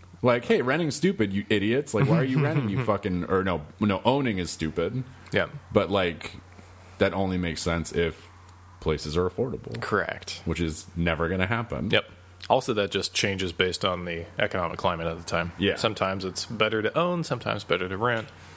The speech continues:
Speaker 1: Yeah.
Speaker 2: But the prevailing wisdom is, "Oh, yeah, don't throw money in the dumpster fire that is renting."
Speaker 1: Right.
Speaker 2: You should be making your own equity.
Speaker 1: Well, at least if you own something, it's, it's roughly static.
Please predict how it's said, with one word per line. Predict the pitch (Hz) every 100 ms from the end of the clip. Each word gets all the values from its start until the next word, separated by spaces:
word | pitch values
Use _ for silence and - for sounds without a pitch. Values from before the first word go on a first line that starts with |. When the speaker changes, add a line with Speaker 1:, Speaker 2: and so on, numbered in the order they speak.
| - - -
Speaker 1:
Yeah. | 147 151 110 - -
Speaker 2:
But | 95 -
the | 95 92 98
prevailing | 101 95 101 92 92
wisdom | 90 90 92 90
is, | 90
"Oh, | 107
yeah, | 156 165
don't | 131 123 123
throw | 135
money | 135 135 135
in | 139
the | 139
dumpster | 160 165 - -
fire | 104 110 117
that | 117
is | 120 117
renting." | 131 123 98 95
Speaker 1:
Right. | 101 110 87 - - -
Speaker 2:
You | 147
should | - 90
be | 85
making | 98 147 143 139
your | 156
own | 160 165
equity. | - 110 98 87
Speaker 1:
Well, | 175 160
at | 151
least | 180 220 120
if |
you | 101 101
own | 87 92
something, | 98 107 104 117
it's, | 90 78 - - -
it's | 65 -
roughly | 85 90 82 82
static. | 78 - 71 57 80 -